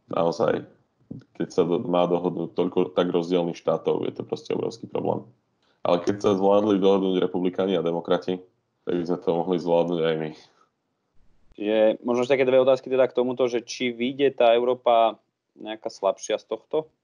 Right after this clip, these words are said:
Speaker 2: a to možno aj ekonomicky, aj politicky, je teda, že či si možno nejaký taký dopad negatívny tej korony viac odnesieme, že tu ostanú nejaké väčšie šrámy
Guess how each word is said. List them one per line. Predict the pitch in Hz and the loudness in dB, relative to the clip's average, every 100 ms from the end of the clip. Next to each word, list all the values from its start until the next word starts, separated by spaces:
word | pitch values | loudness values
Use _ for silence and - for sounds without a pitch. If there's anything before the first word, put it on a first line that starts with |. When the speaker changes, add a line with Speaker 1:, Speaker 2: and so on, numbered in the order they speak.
| _ _ | _ _
Speaker 2:
a | - 92 | -16 -12
to | - 101 | -10 -8
možno | 101 107 | -6 -4
aj | 98 | -4
ekonomicky, | - 104 104 - 101 | -4 -8 -8 -4 -4
aj | |
politicky, | - 92 - 104 - 110 | -2 -4 -4 -12 -10 -8
je | 101 | -6
teda, | 98 95 | -4 -4
že | 95 | -4
či | - 98 | -14 -14
si | - 104 95 _ _ _ _ _ _ - | -8 -6 -6 _ _ _ _ _ _ -18
možno | 98 98 | -10 -6
nejaký | 101 | -4
taký | 104 101 107 | -4 -6 -2
dopad | 104 - 113 107 | 0 2 2 2
negatívny | 101 101 107 - 104 101 104 101 98 - _ _ _ | -2 -2 -2 -2 -8 -6 -8 -6 -8 -12 _ _ _
tej | - 98 | -14 -10
korony | - 101 104 92 | -6 -4 -4 -2
viac | 92 95 | 0 0
odnesieme, | 95 90 98 - 110 113 95 | -2 -8 -12 -12 -10 -8 -8
že | 90 | -10
tu | - 90 | -10 -10
ostanú | - 95 90 | -10 -10 -10
nejaké | - | -10
väčšie | 85 85 95 - | -10 -10 -12 -8
šrámy | 98 104 110 | -6 -6 -6